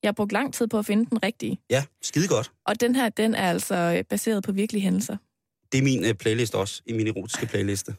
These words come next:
Speaker 1: Og jeg vil gerne, når vi er færdige med at læse højt, øh, fortælle lidt om, hvor jeg har fundet den henne.
Speaker 2: Det synes jeg, du skal gøre. Men nu kan jeg faktisk
Speaker 1: <clears throat>
Speaker 2: næsten ikke vente med
Speaker 1: Nej,
Speaker 2: at,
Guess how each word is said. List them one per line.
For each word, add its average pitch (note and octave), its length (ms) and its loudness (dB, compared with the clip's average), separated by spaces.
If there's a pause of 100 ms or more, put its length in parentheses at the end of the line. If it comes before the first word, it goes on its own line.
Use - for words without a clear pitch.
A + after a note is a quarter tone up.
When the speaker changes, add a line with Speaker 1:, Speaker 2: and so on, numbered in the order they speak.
Speaker 1:
Og A3+ 80 2
jeg G#3+ 100 2
vil A3 80 -2
gerne, A3+ 240 2 (100)
når G#3+ 200 4
vi A3 140 0
er G3+ 40 0
færdige A3 400 0
med G#3 120 2
at G3 80 2
læse F#3 220 0
højt, - 300 -2 (320)
øh, G3+ 100 2
fortælle B3 360 0
lidt A3 120 0
om, G#3 120 2
hvor A3+ 180 0
jeg G#3+ 100 0
har G#3+ 80 -4
fundet A3 320 0
den A3 80 2
henne. G3+ 180 2 (200)
Speaker 2:
Det - 100 -2
synes C3+ 120 2
jeg, C#3 80 0
du A#2+ 40 -2
skal A2 140 -6
gøre. G2+ 220 -2 (180)
Men A#2 120 4
nu B2+ 120 4
kan C#3+ 120 2
jeg A#2 100 2
faktisk B2 300 2
Speaker 1:
<clears throat> - 20 2
Speaker 2:
næsten A#2 200 0
ikke G#2+ 100 -4
vente A2 240 -2
med A2+ 60 2
Speaker 1:
Nej, G#3+ 200 0
Speaker 2:
at, F#2 60 -4